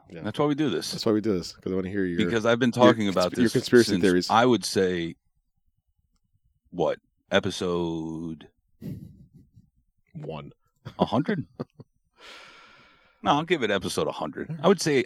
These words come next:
Speaker 2: I've been talking about this for ninety episodes of this show. That's a fair assessment,
Speaker 1: And
Speaker 2: I
Speaker 1: he-,
Speaker 2: think.
Speaker 1: and here we are.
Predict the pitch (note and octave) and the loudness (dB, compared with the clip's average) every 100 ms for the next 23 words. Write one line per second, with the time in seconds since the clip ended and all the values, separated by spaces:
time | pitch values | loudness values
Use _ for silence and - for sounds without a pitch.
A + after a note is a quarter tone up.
0 | - C3 A#2+ _ _ B2+ - G#2 G2 F2 | 0 -2 -2 _ _ 2 6 4 4 2
1 | E2+ F2+ - E2+ E2 E2+ F2+ F2 E2 - | 0 -2 -4 -2 0 0 0 4 2 2
2 | - D2 D2+ D2 - - B1+ - - B1+ | -4 -4 -4 -8 -6 -2 -2 -2 -6 -10
3 | - - _ _ _ _ _ _ _ _ | -10 -20 _ _ _ _ _ _ _ _
4 | _ _ _ _ E3 G3 G#2 - D#2 - | _ _ _ _ 2 2 2 2 2 2
5 | - - D#2 E2+ E2 B2+ - D3+ D3 - | -2 -2 0 2 4 2 0 -8 -12 -14
6 | - | -16